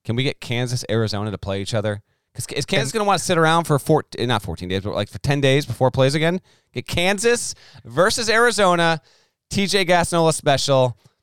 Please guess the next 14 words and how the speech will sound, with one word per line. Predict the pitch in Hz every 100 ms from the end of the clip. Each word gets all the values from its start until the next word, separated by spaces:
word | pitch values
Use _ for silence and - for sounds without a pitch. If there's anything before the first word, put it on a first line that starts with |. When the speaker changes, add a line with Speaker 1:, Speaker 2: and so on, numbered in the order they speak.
| _ -
Speaker 1:
Play | - 147 165 160
it, | 151 156
uh, | 143 139 131 123 120 113 110 _ _ _ _ -
Speaker 2:
And, | 165 151 _
and | - 147
you | 147
have, | 143 143 -
and | 143 151
you, | 151 - 160
and | 143 139
you | 131
have | 131 123 135
no | 127 147 220
fans. | - 220 160 110 107 - -